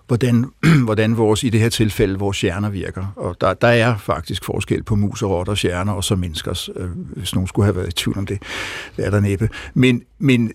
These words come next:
øh, når vi så siger, nu har vi rent faktisk fundet noget inden for psykiatri, det har man gjort inden for en masse andre lidelser, af, med hensyn til det genetiske grundlag.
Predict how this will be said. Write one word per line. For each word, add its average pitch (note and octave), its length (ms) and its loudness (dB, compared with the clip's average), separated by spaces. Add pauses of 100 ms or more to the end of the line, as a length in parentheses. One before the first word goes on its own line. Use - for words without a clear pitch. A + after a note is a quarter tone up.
øh, G#2 680 2
når C#3 120 4
vi A2+ 80 4
så D#3+ 180 4 (320)
siger, B2 240 4
nu C#3 120 6
har F#3 120 2
vi F3+ 100 0
rent C3+ 240 -6
faktisk C3 440 -4
fundet C3+ 460 0 (440)
noget A#2 380 2 (180)
inden B2 200 4
for - 120 2
psykiatri, G#2+ 500 -2
det F#2+ 180 -8
har A2+ 40 2
man A#2 120 4
gjort F#2+ 180 -4
inden G2 140 -4
for G#2 80 0
en G2 60 0
masse G2+ 200 0
andre G2+ 160 -2
lidelser, G#2 400 0
af, A2 220 0
med B2 120 4
hensyn A#2 240 2
til - 240 -2
det A2 120 2
genetiske A#2+ 360 0
grundlag. G2+ 440 -4